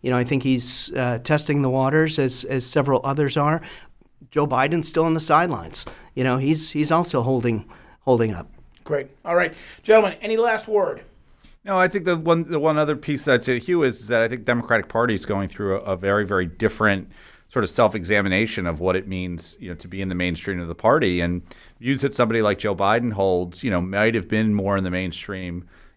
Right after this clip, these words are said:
Speaker 3: even four years ago, um, with a party that seemingly is being, uh, moving to the left on, on a couple of key issues. The question for somebody like Biden is whether or not he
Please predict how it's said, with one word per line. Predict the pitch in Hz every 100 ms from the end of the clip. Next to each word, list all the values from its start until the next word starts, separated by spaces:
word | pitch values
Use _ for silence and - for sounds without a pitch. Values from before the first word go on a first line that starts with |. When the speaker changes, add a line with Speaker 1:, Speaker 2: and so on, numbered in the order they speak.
| -
Speaker 3:
even | 101 98
four | - 147
years | 143 107 85
ago, | 87 90 90 87 90 -
um, | 92 85 82 87
with | 98
a |
party | 90 - 110 110
that | 95 92 - -
seemingly | - 170 196 196 180 156
is | 147
being, | 135 139 135 127 123 - - - _
uh, | 143 117
moving | 117 123 123
to | 131
the | 120
left | 120 123 -
on, | 117 113
on | 120 113
a |
couple | 110 127 117
of | 117 -
key | - 131 120
issues. | 120 131 127 123 -
The |
question | 120 - 110 110
for | 107 113 110
somebody | 113 110 110
like | 101
Biden | - 101 117 98
is | 95 92
whether | 98 95
or |
not | 98 95
he | 98 98